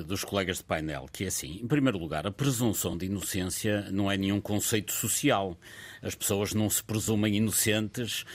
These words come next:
Eh, se eu, eh, tiver conhecimento de alguém, eh, que bateu violentamente na mulher, não vou dizer, "Ele é presumido inocente enquanto não for condenado em tribunal."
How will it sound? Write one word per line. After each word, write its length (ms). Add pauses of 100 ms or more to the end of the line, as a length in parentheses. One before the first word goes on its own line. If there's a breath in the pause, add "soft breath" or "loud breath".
(200 loud breath)
Eh, 180
se 200
eu, 300
eh, 420
tiver 320
conhecimento 760
de 60
alguém, 500 (320 loud breath)
eh, 240
que 380
bateu 360
violentamente 800
na 80
mulher, 480
não 160
vou 140
dizer, 380 (260 loud breath)
"Ele 160
é 60
presumido 500
inocente 520
enquanto 320
não 100
for 160
condenado 360
em 80
tribunal." 540